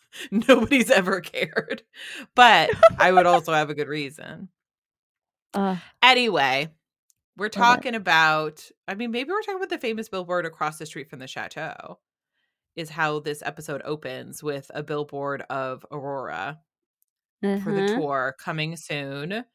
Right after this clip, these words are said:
Speaker 1: Daisy's still missing.
Speaker 2: Coming this winter.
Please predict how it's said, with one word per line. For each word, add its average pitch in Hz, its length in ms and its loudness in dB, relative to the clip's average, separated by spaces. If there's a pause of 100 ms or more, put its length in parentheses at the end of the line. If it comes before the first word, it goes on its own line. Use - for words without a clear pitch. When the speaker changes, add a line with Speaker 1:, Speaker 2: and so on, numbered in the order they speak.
(480)
Speaker 1:
Daisy's 226 580 -2
still 208 220 -2
missing. 143 580 -8
Speaker 2:
Coming 247 360 2
this 262 200 0
winter. 196 720 -2